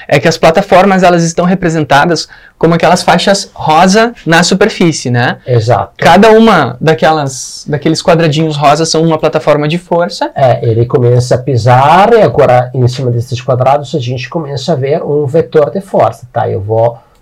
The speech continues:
Speaker 2: mudando aqui a posição. Este vetor de força aqui que vocês estão vendo, tá? Ele vai ir começamento por trás, depois vem pra frente, mas em substância, o que que a gente tem aqui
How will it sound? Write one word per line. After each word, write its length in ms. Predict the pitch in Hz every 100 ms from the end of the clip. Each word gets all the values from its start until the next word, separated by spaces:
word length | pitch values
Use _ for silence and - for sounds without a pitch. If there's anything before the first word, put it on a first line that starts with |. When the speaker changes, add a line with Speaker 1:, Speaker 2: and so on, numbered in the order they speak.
| -
Speaker 2:
mudando 320 | 117 117 120
aqui 160 | 120 135
a 80 | 123
posição. 480 | 127 127 - 131 - - -
Este 280 | 202 233 294
vetor 400 | 254 240 208 160
de 100 | 143
força 380 | - 131 127 120
aqui 160 | 131
que 120 | 123
vocês 300 | 127 123 120
estão 240 | - 110 101
vendo, 560 | 104 139 202 165 _ _ _ _ _
tá? 340 | - 113 135 - - _
Ele 280 | 131 117 131
vai 360 | 123 156 147 - -
ir 320 | 120 104 - -
começamento 760 | 123 107 113 - 120 117 -
por 220 | - 120
trás, 360 | - 196 196 180
depois 300 | 120 - 98
vem 160 | 107 101
pra 180 | -
frente, 720 | 127 - 147 160 190 - 214 214 - _ _
mas 340 | 131 135 120 -
em 120 | 139
substância, 840 | 139 180 180 - 143 139 - 160 165
o 60 | - _ _
que 140 | - 143
que 100 | 156
a 60 |
gente 420 | 120 143 127 - _
tem 320 | 147 131 123 -
aqui 520 | 143 - - 127 156